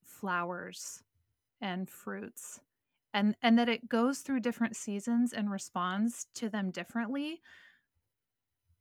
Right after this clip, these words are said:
but it's still there,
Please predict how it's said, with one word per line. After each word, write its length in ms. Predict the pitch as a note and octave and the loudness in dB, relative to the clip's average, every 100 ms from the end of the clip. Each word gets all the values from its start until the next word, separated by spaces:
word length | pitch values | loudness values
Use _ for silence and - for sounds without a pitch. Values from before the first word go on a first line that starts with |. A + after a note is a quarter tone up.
| _ _ _ _ _ _ _ _ _ - | _ _ _ _ _ _ _ _ _ -4
but 140 | A3 | -2
it's 180 | A3 - | -2 -4
still 300 | - A3 G#3+ | -4 -2 -2
there, 560 | F#3+ A3 G3+ - - | -2 -2 -2 -4 -10